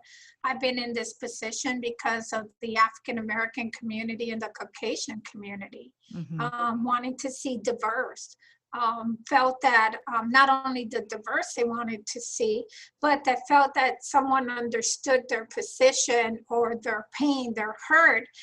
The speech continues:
Speaker 1: and would speak up for their better benefit, even if they weren't their culture. And
Speaker 2: Right.
Speaker 1: that's what I believe that the people see in me. They don't
Speaker 2: Right.
Speaker 1: really see me as a, a Latina. They really see me as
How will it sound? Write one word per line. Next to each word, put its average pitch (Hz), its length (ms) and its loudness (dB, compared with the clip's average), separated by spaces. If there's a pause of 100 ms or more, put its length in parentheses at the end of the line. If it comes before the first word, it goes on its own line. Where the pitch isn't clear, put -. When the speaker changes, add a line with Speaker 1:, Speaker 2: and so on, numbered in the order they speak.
(280)
Speaker 1:
and 285 160 6
would 269 100 0
speak - 420 -4
up 240 240 0
for 262 140 -4
their 240 240 -2
better 226 460 -2
benefit, 277 600 2 (100)
even 247 320 -4
if 220 160 -6
they 233 180 0
weren't 220 460 -4
their 233 400 -4
culture. 240 720 -2 (480)
And 269 100 6
Speaker 2:
Right. 320 120 2
Speaker 1:
that's 262 260 8 (160)
what 254 200 6
I 247 200 6
believe 240 540 2
that 233 240 6 (180)
the 240 160 -4
people 240 340 -2
see 247 460 -6
in 196 200 -6
me. 247 300 -18 (380)
They 240 160 0
don't 240 100 6
Speaker 2:
Right. 240 240 2
Speaker 1:
really 247 160 -2 (140)
see - 260 -6
me 254 260 2
as 214 300 2
a, 214 180 4 (240)
a 233 40 -4
Latina. 220 800 -2 (460)
They 254 160 6
really 240 340 4
see 269 340 -4
me 254 280 0
as 226 1000 -2